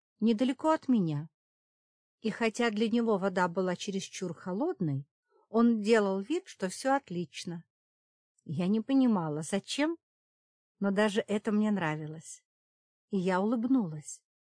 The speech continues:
А Йоган в этот момент застыл и вместо того, чтобы прыгнуть, поскользнулся на мокром камне. Падал он с криками и машущими во все стороны конечностями. Не знаю,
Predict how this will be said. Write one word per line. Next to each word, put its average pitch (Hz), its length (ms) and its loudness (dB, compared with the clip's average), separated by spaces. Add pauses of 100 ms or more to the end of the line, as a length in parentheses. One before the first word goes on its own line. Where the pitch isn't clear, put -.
(480)
А 190 120 -2
Йоган 170 640 -2 (440)
в 170 160 -2
этот 294 300 2
момент 233 460 2
застыл 208 680 0
и 202 140 0
вместо 233 380 4
того, 247 260 0
чтобы 190 320 -2
прыгнуть, 226 640 -2 (340)
поскользнулся 254 960 2
на 226 140 4
мокром 254 440 2
камне. 160 580 -2 (1000)
Падал 269 360 4
он 262 160 6
с - 100 -8
криками 180 680 -2 (320)
и 254 100 4
машущими 247 760 4
во 226 160 2
все 320 240 -4
стороны 302 460 0
конечностями. 165 1080 -4 (840)
Не 262 140 6
знаю, 156 480 0